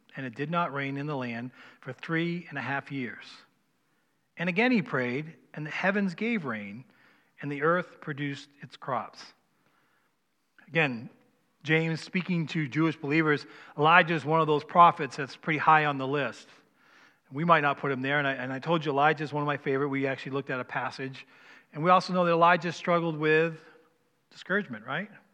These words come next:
Depression, discouragement. Remember, running out the desert, broom tree, died. Tell me this is not the first time you've heard that, I hope. Right?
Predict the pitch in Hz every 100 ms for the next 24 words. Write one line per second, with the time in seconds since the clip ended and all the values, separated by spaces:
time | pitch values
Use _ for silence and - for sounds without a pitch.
0 | _ - 135 160 170 190 175 127 165 170
1 | 165 180 185 - _ _ _ _ _ -
2 | 151 165 165 - 175 143 151 151 147 139
3 | 147 147 139 127 147 147 147 139 131 127
4 | 123 127 127 _ _ _ _ _ _ _
5 | _ - 147 147 127 120 131 131 131 120
6 | - 120 123 110 107 135 120 120 117 -
7 | 117 113 123 139 - - - _ _ _
8 | _ _ _ _ _ _ _ _ _ _
9 | _ _ _ _ _ _ 139 170